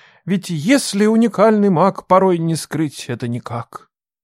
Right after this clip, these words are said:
Ты специально с утра пораньше еще больше настроение портишь?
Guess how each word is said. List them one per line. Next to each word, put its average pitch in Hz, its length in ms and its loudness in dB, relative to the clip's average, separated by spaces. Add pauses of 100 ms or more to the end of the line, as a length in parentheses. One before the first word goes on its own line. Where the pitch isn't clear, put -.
(160)
Ты 190 240 6
специально 214 580 4
с - 120 0
утра 143 380 4
пораньше 147 720 2 (120)
еще 143 340 2
больше 175 320 2
настроение 120 420 0
портишь? - 460 -10